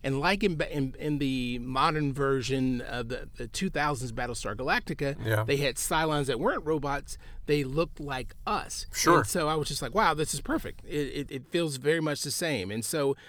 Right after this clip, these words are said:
Speaker 1: that's a terrifying prospect that the person next to you could be a changeling.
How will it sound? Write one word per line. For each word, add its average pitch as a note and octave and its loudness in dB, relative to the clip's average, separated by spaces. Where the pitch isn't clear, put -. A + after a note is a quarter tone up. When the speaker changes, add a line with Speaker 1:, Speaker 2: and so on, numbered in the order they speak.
Speaker 1:
that's E3 2
a C#3 -2
terrifying C#3 -2
prospect C#3+ -2
that A2+ 0
the - -6
person C#3+ -2
next C3+ 0
to C3+ -6
you G#2+ -4
could D#3 -4
be G#2 -4
a B2+ -10
changeling. G#2 -4